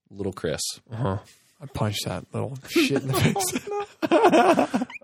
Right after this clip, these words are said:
Speaker 1: Oh, man, I don't know what would hap-, I never thought about that. Like, what would happen if I told Dave, like, "I hate that kid"?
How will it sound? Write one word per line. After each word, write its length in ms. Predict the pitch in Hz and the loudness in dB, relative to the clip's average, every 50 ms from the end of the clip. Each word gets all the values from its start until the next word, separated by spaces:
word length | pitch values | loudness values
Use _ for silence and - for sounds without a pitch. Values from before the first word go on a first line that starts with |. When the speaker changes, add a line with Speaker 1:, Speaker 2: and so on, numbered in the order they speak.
| - - - - 147 | -14 -14 -4 2 6
Speaker 1:
Oh, 140 | 143 156 151 | 8 8 8
man, 260 | 156 160 165 160 139 | 8 8 8 8 8
I 80 | 135 | 8
don't 140 | 147 185 170 | 6 6 6
know 120 | 175 190 165 | 6 6 8
what 160 | 143 139 127 | 8 6 6
would 100 | 117 110 | 6 4
hap-, 260 | 104 107 156 196 - | 2 0 -2 0 4
I 60 | 147 143 | 4 6
never 220 | 156 170 175 151 | 6 6 6 4
thought 240 | - - 131 156 180 | 4 4 4 4 6
about 200 | 156 131 117 101 | 6 6 6 6
that. 200 | 110 104 90 85 | 4 2 4 2
Like, 120 | 110 107 110 | 2 2 2
what 120 | 131 135 | 2 2
would 100 | 135 127 | 2 2
happen 280 | 113 113 110 113 123 123 | 2 0 0 0 0 0
if 100 | 110 - | 0 0
I 60 | 107 | 0
told 280 | 101 - 113 104 95 85 | 0 0 0 0 0 2
Dave, 260 | 98 101 104 101 90 | 2 2 2 2 2
like, 200 | 90 82 80 - - - - - _ - - - - - - - - - - - | -2 -4 -4 -8 -10 -14 -14 -16 _ -12 -12 -10 -10 -12 -6 -6 -6 -2 2 2
"I 80 | - | 4
hate 300 | 104 - - - - - | 6 6 6 6 6 6
that 200 | - 117 92 82 | 4 4 4 2
kid"? 360 | - - 101 87 82 78 104 | 0 0 0 0 0 -2 -6